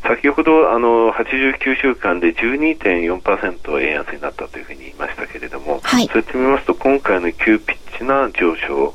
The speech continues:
Speaker 1: これはやはりあの、円安というものに、えー、え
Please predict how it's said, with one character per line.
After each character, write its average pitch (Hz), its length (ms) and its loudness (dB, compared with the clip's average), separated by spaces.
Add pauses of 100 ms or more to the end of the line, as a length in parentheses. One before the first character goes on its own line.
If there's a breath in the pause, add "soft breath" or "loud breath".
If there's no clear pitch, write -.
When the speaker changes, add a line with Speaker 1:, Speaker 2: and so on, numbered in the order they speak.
Speaker 1:
こ - 160 0
れ 113 100 6
は 107 100 6
や 101 100 6
は - 100 0
り 151 80 4
あ 110 80 4
の、 85 160 -2
円 87 180 0
安 87 160 -2 (200)
と 101 80 0
い 95 40 2
う 92 40 0
も 98 100 -2
の 135 140 2
に、 101 380 2
え - 500 -2
ー、 - 680 -14
え 52 520 -6